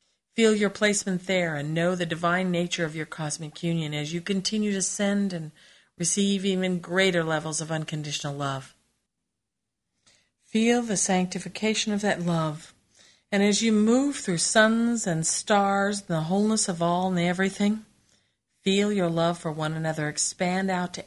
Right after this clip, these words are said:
every facet of the all and allow yourselves to accept and receive its love, knowing that everything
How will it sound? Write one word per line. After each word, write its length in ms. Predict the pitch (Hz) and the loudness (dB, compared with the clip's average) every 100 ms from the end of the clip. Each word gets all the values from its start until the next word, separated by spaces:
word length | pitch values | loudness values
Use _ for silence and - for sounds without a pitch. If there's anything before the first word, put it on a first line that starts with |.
| - | -2
every 320 | 196 202 208 | 0 0 -4
facet 720 | 196 - 175 165 - 139 - - - - _ - | -4 2 4 4 2 -6 -10 -18 -20 -20 _ -10
of 120 | 151 | -6
the 160 | 175 | -6
all 400 | 160 156 147 147 - | -4 -4 -4 -4 -2
and 100 | 170 | 0
allow 420 | 170 185 214 254 | 2 4 4 4
yourselves 600 | 240 226 214 220 208 208 | 2 0 -2 0 0 -2
to 120 | - | -6
accept 540 | 175 - - 220 220 180 | -6 -4 -2 -2 -2 -6
and 120 | 160 | -4
receive 640 | 156 - 196 190 185 180 | -2 -2 -2 -2 -2 -4
its 240 | 156 - 147 | -6 -8 -10
love, 680 | 147 151 170 170 175 - - _ _ _ _ _ _ _ _ 170 | -8 -4 -2 -2 -6 -10 -20 _ _ _ _ _ _ _ _ -2
knowing 320 | 175 180 180 | 0 2 0
that 160 | 180 - | -2 -4
everything 680 | 180 202 196 - 147 147 | -4 -4 -6 -8 -10 -12